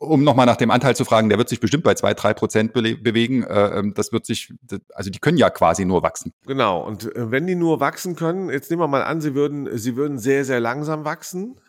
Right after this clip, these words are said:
Speaker 2: dann wachsen sie auf zwei Prozent.
Speaker 1: Mhm.
Speaker 2: Äh, wachsen sie dynamisch, liegen sie bei drei oder mehr.
Speaker 1: Mhm.
Speaker 2: Ähm,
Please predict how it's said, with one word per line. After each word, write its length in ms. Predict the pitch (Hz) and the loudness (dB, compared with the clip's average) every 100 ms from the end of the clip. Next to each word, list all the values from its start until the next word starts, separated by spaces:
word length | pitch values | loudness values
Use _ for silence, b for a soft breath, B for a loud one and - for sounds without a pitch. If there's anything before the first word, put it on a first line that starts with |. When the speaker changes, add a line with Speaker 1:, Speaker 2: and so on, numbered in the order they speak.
| 151 - | -14 -4
Speaker 2:
dann 220 | 135 131 | -2 -2
wachsen 280 | 127 - 120 | -4 -6 -6
sie 100 | 95 | -6
auf 100 | - | -4
zwei 240 | 123 120 | -4 -4
Prozent. 500 | - 107 - 139 101 | -4 -6 -4 -2 0
Speaker 1:
Mhm. 140 | 110 | -2
Speaker 2:
Äh, 180 | 117 120 | -2 -2
wachsen 320 | 127 - 139 | -4 -6 -10
sie 140 | 113 113 | -8 -8
dynamisch, 640 | 107 104 113 147 160 - | -2 0 0 -2 -4 -8
liegen 300 | 117 120 131 | -10 -8 -8
sie 100 | 117 | -6
bei 160 | 110 107 | 0 0
drei 300 | 95 107 117 | 0 0 0
oder 220 | 98 92 | 0 -2
mehr. 420 | 90 98 139 233 _ _ - | -2 -2 -4 -6 _ _ -6
Speaker 1:
Mhm. 260 | 101 92 117 | -4 -4 -4
Speaker 2:
Ähm, 400 | 131 135 131 | -6 -6 -12